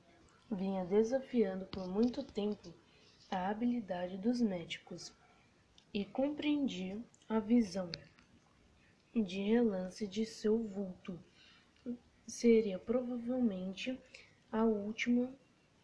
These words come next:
e que não veria mais a moça, pelo menos com vida. No decorrer dos dias seguintes, seu nome não foi mencionado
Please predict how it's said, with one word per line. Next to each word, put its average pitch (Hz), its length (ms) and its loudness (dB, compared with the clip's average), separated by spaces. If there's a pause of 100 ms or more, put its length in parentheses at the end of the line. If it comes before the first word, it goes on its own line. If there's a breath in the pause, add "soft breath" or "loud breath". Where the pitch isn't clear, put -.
(260)
e 226 120 4
que 220 220 0
não 226 280 4
veria 254 480 4
mais 196 380 0
a 240 80 0
moça, 180 560 -6 (680)
pelo 214 300 4
menos 196 360 -4
com 254 240 -4
vida. 165 340 -14 (1200 soft breath)
No 202 140 0
decorrer 220 720 4
dos 247 260 -4
dias 190 360 0 (240)
seguintes, 190 840 -6 (320 soft breath)
seu 220 220 0
nome 208 300 0
não 233 240 2
foi 240 240 2
mencionado 240 920 -2